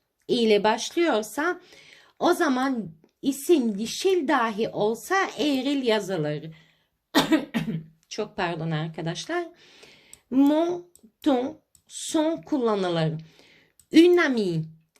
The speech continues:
Ami feminen bir kelime. Burada iki tane yan yana, yan yana ünlü harf var. Onun için mon ami kullanılıyor. Ma değil.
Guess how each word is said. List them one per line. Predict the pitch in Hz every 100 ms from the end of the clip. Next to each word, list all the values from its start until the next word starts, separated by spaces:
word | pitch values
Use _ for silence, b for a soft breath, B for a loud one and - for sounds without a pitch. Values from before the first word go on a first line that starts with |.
| _
Ami | 214 254 320 339 320
feminen | - 349 320 302 269 247 214
bir | 190 190
kelime. | 190 160 175 262 339 b b b b b b
Burada | 240 339 277 247 247 311 320 _ _ _
iki | 285 - 359 359
tane | 320 220 226
yan | 262 311 294
yana, | 254 254 277 311 302 - _ -
yan | 254 285 277
yana | 233 320 349
ünlü | - 294 285 330
harf | 294 - 247 240 - 160
var. | 170 147 143 B B B B B -
Onun | 320 339 294
için | 240 - 220 180 - _ -
mon | 208 247 302 330 294 226 - _ _ _ _ _ _ 226
ami | 247 233 226 196 165
kullanılıyor. | - 196 185 180 170 170 156 147 -
Ma | - 214 240 247 254 220
değil. | 214 220 196 175 143